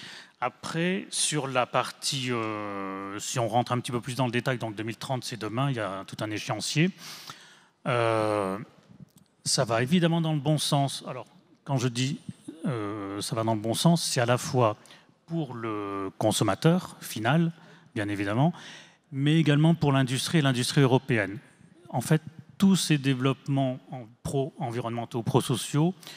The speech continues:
viennent renforcer la compétitivité ou la force de l'industrie européenne par rapport aux grands imports, par exemple. C'est là où je dis,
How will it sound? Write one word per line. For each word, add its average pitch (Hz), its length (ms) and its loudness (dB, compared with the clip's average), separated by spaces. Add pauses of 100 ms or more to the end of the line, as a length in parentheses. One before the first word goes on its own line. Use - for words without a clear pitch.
(680)
viennent 147 320 0
renforcer 151 720 0
la 135 180 -2
compétitivité 123 840 0
ou 147 80 8
la 120 100 6
force - 440 2
de 120 80 2
l'industrie 113 420 2
européenne 120 420 2
par 110 140 2
rapport 113 340 2
aux 113 60 0
grands 110 240 -2
imports, 117 320 4
par 104 180 0
exemple. 90 380 -4 (640)
C'est - 160 -6
là 110 100 4
où 104 60 2
je 104 140 -6
dis, 98 200 -10